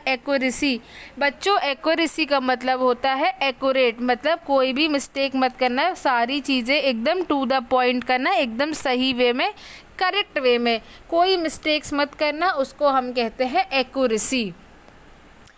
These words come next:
अब the computer rarely makes mistakes like us। बच्चों, अब हम लोग तो गलतियाँ कर देते हैं, पर जो computer है वो बहुत once, मतलब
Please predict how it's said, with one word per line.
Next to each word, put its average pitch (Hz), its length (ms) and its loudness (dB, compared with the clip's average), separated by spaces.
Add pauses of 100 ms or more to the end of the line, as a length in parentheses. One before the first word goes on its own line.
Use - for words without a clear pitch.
(300)
अब 302 260 0
the 349 100 2 (100)
computer 294 840 -2
rarely 285 560 -4 (100)
makes 302 380 -8
mistakes 277 500 -10
like 247 300 0
us। 233 120 0 (420)
बच्चों, 247 300 0
अब 311 80 2
हम 277 240 0
लोग 294 180 0
तो 311 120 -6
गलतियाँ 277 480 -4
कर 302 220 -2
देते 294 340 -4
हैं, 277 300 -2 (320)
पर 269 160 -4
जो 285 140 -6
computer 269 680 -2
है 302 180 2
वो 330 180 0 (680)
बहुत 311 380 2
once, 269 480 -2
मतलब 311 280 -2